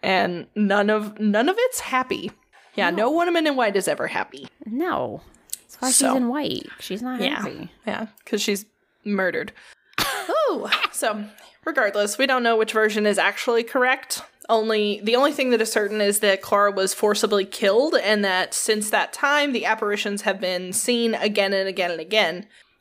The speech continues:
Speaker 1: Incidentally, under the fortifications of the castle, there are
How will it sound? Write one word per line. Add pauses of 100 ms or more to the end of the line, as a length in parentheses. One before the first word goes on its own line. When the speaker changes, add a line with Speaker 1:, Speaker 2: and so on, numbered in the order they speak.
Speaker 1:
Incidentally,
under
the
fortifications
of
the
castle,
there
are